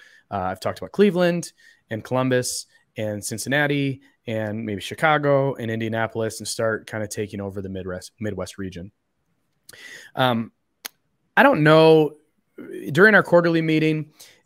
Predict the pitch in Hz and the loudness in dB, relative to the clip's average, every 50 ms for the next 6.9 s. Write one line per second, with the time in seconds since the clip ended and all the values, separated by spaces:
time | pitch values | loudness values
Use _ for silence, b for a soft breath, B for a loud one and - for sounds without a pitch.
0 | _ _ _ _ _ 147 139 139 143 139 147 139 - 151 147 147 143 - 135 131 | _ _ _ _ _ 0 0 0 2 2 0 0 0 0 0 0 -2 -2 -2 0
1 | 127 127 120 - 120 117 117 117 117 117 117 120 131 131 127 127 123 117 113 120 | 0 0 0 -2 -4 -4 -4 -6 -6 -6 -2 0 0 0 0 -2 -4 -4 -4 -4
2 | 127 131 131 131 131 135 120 b b b b b _ - 147 180 226 254 269 254 | -4 -4 -4 -6 -8 -8 -10 b b b b b _ 0 2 4 4 4 4 2
3 | 226 175 160 160 156 156 156 - 127 120 120 120 123 123 135 - _ _ - 143 | 2 0 -2 -2 -2 -4 -6 -6 -6 -6 -4 -4 -6 -6 -8 -12 _ _ -12 -6
4 | 123 123 123 113 127 117 120 120 113 110 101 95 95 98 101 110 127 135 143 139 | -4 -4 -2 -4 -6 -6 -6 -6 -6 -6 -6 -6 -6 -6 -4 -4 -4 -4 -4 -8
5 | b b b b b b b _ _ _ _ _ _ _ _ _ 151 135 135 135 | b b b b b b b _ _ _ _ _ _ _ _ _ -2 0 0 2
6 | 135 135 139 151 156 156 151 127 127 123 110 113 123 120 120 117 117 | 4 4 4 4 4 2 0 0 -4 -6 -4 -2 0 2 2 0 -2